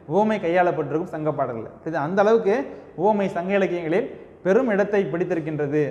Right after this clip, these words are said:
அப்படின்னு நம்ம சொல்லலாம். புரியுதுங்களா? சங்க இலக்கிய பாடல்கள் பெரும்பாலும் ஓமை அணியால் அமையப்பெற்ற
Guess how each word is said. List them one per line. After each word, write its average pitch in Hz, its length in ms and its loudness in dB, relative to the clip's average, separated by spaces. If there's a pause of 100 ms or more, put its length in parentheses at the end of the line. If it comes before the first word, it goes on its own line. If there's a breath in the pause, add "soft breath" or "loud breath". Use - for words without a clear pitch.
(140)
அப்படின்னு 151 240 -4
நம்ம 147 160 -6
சொல்லலாம். 123 260 -6 (500)
புரியுதுங்களா? 160 360 0 (520)
சங்க 156 180 -2
இலக்கிய 175 240 2
பாடல்கள் 165 360 2 (360)
பெரும்பாலும் 190 540 4 (440)
ஓமை 277 300 4
அணியால் 190 360 2 (380)
அமையப்பெற்ற 160 460 -2